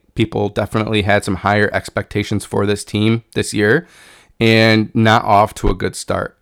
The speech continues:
Now, this is a seventeen game season, so plenty of time to kinda turn things around here and, and see what, what we can do. A win to, win, uh, Thursday definitely helps right that ship and makes everyone feel a little bit better.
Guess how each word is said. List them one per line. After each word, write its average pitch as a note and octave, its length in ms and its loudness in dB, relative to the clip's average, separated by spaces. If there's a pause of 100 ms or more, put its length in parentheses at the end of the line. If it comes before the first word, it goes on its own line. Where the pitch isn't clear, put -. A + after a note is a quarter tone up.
Now, A2 360 2 (300)
this A#2+ 160 0
is B2+ 140 4
a C3 60 4
seventeen C3 400 4
game A2+ 200 2
season, A2+ 460 -2 (560)
so G2+ 600 0 (360)
plenty A2 240 2
of G2+ 100 0
time G2+ 280 -2
to G#2 80 -4
kinda G2 200 -4
turn G#2 220 -4
things G2 200 -4
around G2 300 0
here G#2 280 0
and, F#2+ 180 -6 (240)
and F#2 160 -6
see A2 280 0
what, G#2 300 0 (140)
what G2+ 340 -2
we G2+ 80 -4
can G2 160 -6
do. G2+ 320 0 (340)
A A2 60 2
win G#2 260 2
to, G#2+ 280 -2
win, G#2+ 380 2
uh, F#2+ 300 2
Thursday A2 460 2
definitely G#2 380 0
helps - 840 -4 (260)
right A2 300 2
that G2+ 200 -2
ship - 440 -2 (120)
and G#2 200 -2
makes G#2 180 -2
everyone G2+ 220 -2
feel G#2 180 -2
a G2 40 -4
little G2 140 -4
bit F#2+ 180 -6
better. A2 320 -2